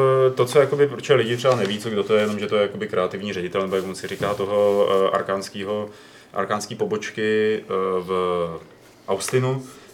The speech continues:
kterou teda on sám rozjel, tak jenom jakoby stručně to shrnout, že on byl zaměstnancem číslo osm francouzských Electronic Arts, eh, kde vlastně se podílel na rozjetí nějakého herního biznisu, eh, ve Francii, až tam odsaď odešel, eh,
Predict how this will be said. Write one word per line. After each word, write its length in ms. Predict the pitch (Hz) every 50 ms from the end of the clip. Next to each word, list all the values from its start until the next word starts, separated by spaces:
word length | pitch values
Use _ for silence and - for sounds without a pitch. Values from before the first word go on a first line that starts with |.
| -
kterou 240 | - - 107 107 98
teda 120 | 104 113 107
on 120 | 107 104
sám 220 | 104 - 117 113 -
rozjel, 360 | 107 101 98 110 107 110 110
tak 120 | 110 104
jenom 180 | 110 107 107 110
jakoby 260 | 104 - 110 107 113
stručně 320 | - - 110 107 - 120
to 80 | 117 117
shrnout, 380 | - - - 107 104 107 110 107
že 80 | 110
on 180 | 107 107 107 104
byl 220 | 110 113 113 113
zaměstnancem 600 | 110 110 107 110 110 - 117 110 107 - 120 113
číslo 340 | - - 110 107 - 127 123
osm 320 | - - - - 123 123
francouzských 680 | 120 - 120 107 101 - 120 113 - - - 123 120 -
Electronic 480 | - 101 101 - - 113 110 117 113 -
Arts, 400 | 113 117 117 120 117 120 - - - - - - - - - - 98 98 104
eh, 20 | 104
kde 120 | 104 104
vlastně 240 | 104 104 - 120 110
se 100 | - 113
podílel 380 | - 107 101 101 107 110 110
na 120 | 110 110 110
rozjetí 380 | 107 98 - 110 107 - 110
nějakého 320 | 110 107 104 101 117 113 107
herního 280 | 107 110 110 110 110
biznisu, 840 | 104 104 95 87 107 107 107 - - 113 110 107 107 107 107 110 107
eh, 360 | - - 92 90 90 92 90
ve 80 | 90 92
Francii, 540 | - - 113 117 92 - - 120 113 113 113
až 140 | - - -
tam 140 | 110 107
odsaď 240 | 107 104 - 101 87
odešel, 520 | 87 98 104 104 - - 113 110 110 107 107
eh, 500 | - - - - - - - - -